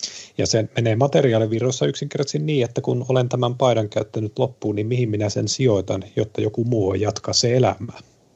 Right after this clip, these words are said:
Ja meillä aika pitkälle jätekierrot onnistutaan jo tekemään tällä tavalla, että Oulussakin tuo,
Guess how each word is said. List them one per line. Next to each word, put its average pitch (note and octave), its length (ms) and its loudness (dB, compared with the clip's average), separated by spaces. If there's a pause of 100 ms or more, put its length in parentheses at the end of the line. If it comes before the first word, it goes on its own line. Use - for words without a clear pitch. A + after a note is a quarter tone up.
(600)
Ja A2 80 0
meillä G#2+ 260 4
aika C#3 180 4
pitkälle A2+ 400 -2
jätekierrot A2 840 -2
onnistutaan G2+ 440 -2
jo A2 40 -2
tekemään A2 400 -4
tällä - 320 -6
tavalla, A2+ 300 -6 (220)
että G#2+ 400 -2 (460)
Oulussakin G#2+ 800 0
tuo, G2+ 360 2